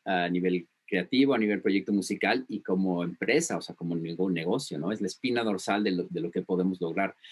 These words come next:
Mientras más crezca La Gusana Ciega, más, eh,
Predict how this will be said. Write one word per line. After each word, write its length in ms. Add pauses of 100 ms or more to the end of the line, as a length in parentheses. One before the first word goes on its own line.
(220)
Mientras 400
más 220
crezca 300
La 60
Gusana 300
Ciega, 320
más, 500 (300)
eh, 400